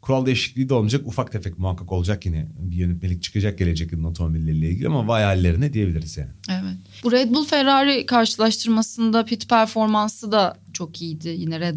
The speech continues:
Speaker 2: Bull'un.
Speaker 1: Red Bull hep iyi.
Speaker 2: McLaren'ler,
Speaker 1: Pitlerde
Speaker 2: evet,
Speaker 1: yıllardır
Speaker 2: geçen
Speaker 1: iyi.
Speaker 2: sene de
Speaker 1: Hep iyi.
Speaker 2: öyleydi. Çok ava-, bunu avantaja dönüştürüyorlar. Yani zaten büyük bir avantaj da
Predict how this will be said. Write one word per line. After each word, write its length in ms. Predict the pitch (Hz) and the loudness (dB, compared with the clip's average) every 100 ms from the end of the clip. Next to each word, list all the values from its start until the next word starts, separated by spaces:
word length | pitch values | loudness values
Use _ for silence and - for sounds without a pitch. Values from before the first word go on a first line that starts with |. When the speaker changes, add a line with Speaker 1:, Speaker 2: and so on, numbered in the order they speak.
| 156 | -4
Speaker 2:
Bull'un. 200 | 156 175 | -4 -4
Speaker 1:
Red 460 | - - - 151 | -6 -12 0 2
Bull 60 | 156 | 4
hep 120 | 226 | 4
iyi. 80 | 202 | 6
Speaker 2:
McLaren'ler, 300 | 220 - - - | 6 6 6 2
Speaker 1:
Pitlerde 380 | - - 135 | 0 2 4
Speaker 2:
evet, 120 | - 131 | 4 4
Speaker 1:
yıllardır 200 | 123 123 | 4 2
Speaker 2:
geçen 220 | 247 240 | 2 0
Speaker 1:
iyi. 40 | |
Speaker 2:
sene 360 | 233 220 220 196 | 0 -2 0 2
de 140 | 190 | 2
Speaker 1:
Hep 60 | 175 | 2
iyi. 40 | |
Speaker 2:
öyleydi. 440 | 165 170 160 165 165 | 0 -2 -2 -6 -6
Çok 180 | 214 | -2
ava-, 280 | 226 202 185 | 2 2 2
bunu 200 | 208 247 | 2 4
avantaja 560 | 226 220 226 233 226 208 | 4 2 2 2 0 0
dönüştürüyorlar. 720 | 214 196 - - 226 180 160 - - | -2 -2 -4 0 0 0 -2 -6 -4
Yani 160 | 180 | -2
zaten 340 | 170 202 226 208 | 0 0 2 2
büyük 180 | 220 220 | 0 0
bir 40 | |
avantaj 560 | 208 220 233 349 330 220 | 0 0 0 0 -2 0
da 260 | 180 165 | 0 -2